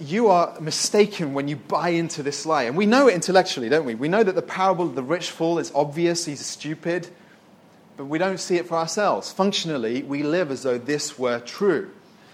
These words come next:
And I think you can identify it in your heart when, when you have thoughts like this. If I just had that, or if I just saved that amount, I'd be content. I'd be,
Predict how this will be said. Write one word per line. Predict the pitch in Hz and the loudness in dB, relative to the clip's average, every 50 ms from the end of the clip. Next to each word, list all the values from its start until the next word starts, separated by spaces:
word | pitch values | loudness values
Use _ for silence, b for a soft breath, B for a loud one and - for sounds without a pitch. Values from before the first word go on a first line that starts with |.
| B B B B B B B | B B B B B B B
And | 135 143 147 147 - - - - - _ _ _ _ _ _ - | -8 -6 -6 -6 -10 -14 -20 -20 -20 _ _ _ _ _ _ 0
I | 147 170 | 0 2
think | 196 226 214 | 2 2 0
you | 180 | 0
can | - 190 170 | 0 2 2
identify | 156 139 165 180 190 175 165 - - 170 151 | 2 4 4 4 4 2 -2 0 2 4 4
it | 143 131 | 4 4
in | 131 131 | 2 0
your | 127 131 139 | 0 -2 0
heart | 156 180 170 151 123 123 | 4 6 8 8 8 6
when, | 135 131 135 135 139 - - - | 2 0 0 0 -4 -8 -12 -4
when | 139 139 147 | -4 -2 -2
you | 147 147 | -2 -2
have | 160 160 156 | -2 -2 -4
thoughts | - - 165 165 160 - - 160 | -2 0 2 2 2 0 -2 -6
like | 143 135 143 | -6 -4 -2
this. | 196 185 131 101 - - 156 - - | 0 2 2 0 0 -6 -10 -6 -6
If | 156 147 175 | -4 0 2
I | 175 190 | 2 2
just | 180 175 185 170 - - | 2 0 -2 -2 -2 -4
had | - - 170 151 139 110 - | -4 -4 -2 -4 -4 0 0
that, | 160 156 120 120 - - - - - - - - - B B B B B B B B B _ - - - - - - | 0 0 2 0 -2 -4 -6 -10 -12 -12 -18 -20 -20 B B B B B B B B B _ -18 -16 -16 -16 -14 -8
or | 117 127 127 | -2 -2 -2
if | 127 - | 0 0
I | 143 131 | -2 0
just | 131 160 170 160 - B B B B B | 0 0 -2 -4 -4 B B B B B
saved | - - - - 175 160 156 156 156 - - | -8 -8 -4 -2 0 0 0 0 -2 -6 0
that | - 165 165 160 - 147 | 2 2 2 2 -4 -8
amount, | 139 135 143 139 117 117 123 127 110 | -6 -4 -2 -2 -2 -2 -4 -4 -4
I'd | 120 135 131 - | -4 -4 -4 -2
be | 143 135 135 | -2 -2 -2
content. | 123 - - 143 131 - - 196 170 131 104 92 101 | -4 -6 -10 -12 -12 -8 -4 -2 -2 -2 -2 -6 -10
I'd | 110 107 | -10 -8
be, | 123 123 117 | -8 -10 -10